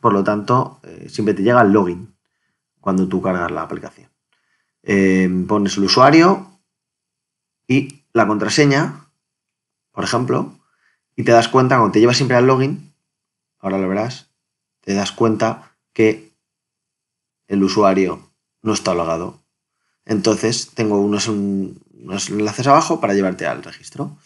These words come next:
Pues me logo, como Jorge Kipcoder,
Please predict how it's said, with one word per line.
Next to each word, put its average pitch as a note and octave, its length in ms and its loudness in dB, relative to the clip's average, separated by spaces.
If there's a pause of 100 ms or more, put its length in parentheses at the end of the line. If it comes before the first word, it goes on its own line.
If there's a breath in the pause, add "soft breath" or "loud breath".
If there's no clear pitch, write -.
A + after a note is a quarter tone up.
(440 soft breath)
Pues E2+ 120 -18
me F#2 80 -2
logo, D#3+ 400 2 (760 soft breath)
como - 440 -20
Jorge - 280 -20
Kipcoder, D3 500 -2